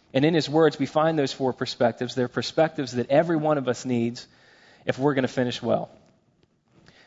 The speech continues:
Four perspectives that we need to hold on to and live out the, the implications of if we're gonna finish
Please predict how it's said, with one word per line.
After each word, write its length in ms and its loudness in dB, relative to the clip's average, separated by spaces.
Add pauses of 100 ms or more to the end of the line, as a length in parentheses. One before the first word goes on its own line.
(120)
Four 180 2
perspectives 540 0
that 100 2
we 80 0
need 160 2
to 80 2
hold 260 -2
on 240 -2
to 300 -2
and 140 2
live 200 4
out 200 4
the, 100 -4 (160)
the 100 0
implications 880 0
of 200 0
if 120 -14
we're 80 -4
gonna 160 -2
finish 540 -4